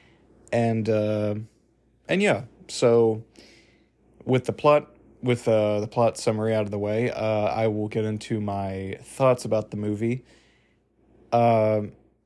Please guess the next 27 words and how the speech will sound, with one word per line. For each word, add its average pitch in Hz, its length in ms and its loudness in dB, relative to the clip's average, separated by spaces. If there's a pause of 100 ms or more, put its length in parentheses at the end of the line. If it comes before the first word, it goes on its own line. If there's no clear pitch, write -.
(460)
this 131 240 -2
might 156 240 2
be 147 100 4
a 135 80 6
little 131 180 4
bit 123 160 2
more 120 360 4
of 110 140 2
a 107 60 4
nitpicky, 117 1040 -2
<laughs> - 80 -18
I - 260 -4
might 127 180 4
have 127 120 4
a - 20 2
little 120 140 4
bit 110 160 0
more 113 240 4
nitpicks 113 400 -4
and 107 100 -4
criticisms 113 580 -2
than 107 140 -2
I 104 100 -4
usually 113 380 0
do 123 200 0
with 120 160 -2
movies, 127 420 0